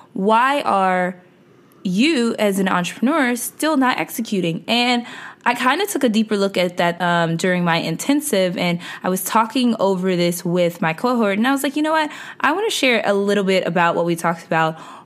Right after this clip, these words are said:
on the podcast this week." So I believe that one of the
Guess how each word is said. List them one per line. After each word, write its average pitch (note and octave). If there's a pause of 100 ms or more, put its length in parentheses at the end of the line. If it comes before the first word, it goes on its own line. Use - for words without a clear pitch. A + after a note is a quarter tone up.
on G#3+
the G#3
podcast F3
this -
week." -
So B3+ (380)
I D#4
believe A#3
that F#3+
one G3+
of D4
the G3